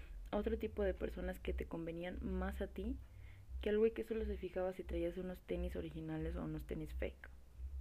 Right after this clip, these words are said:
A final de cuentas eso no importa, güey. Lo que importa <laughs> es lo que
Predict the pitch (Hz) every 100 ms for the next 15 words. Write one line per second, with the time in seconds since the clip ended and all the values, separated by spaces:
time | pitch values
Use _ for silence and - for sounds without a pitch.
0 | - - - - - - - - - -
1 | - - - - - - - 196 196 208
2 | 214 214 208 214 208 214 208 208 196 196
3 | - - 170 160 160 180 - - 185 185
4 | 196 208 233 190 202 180 -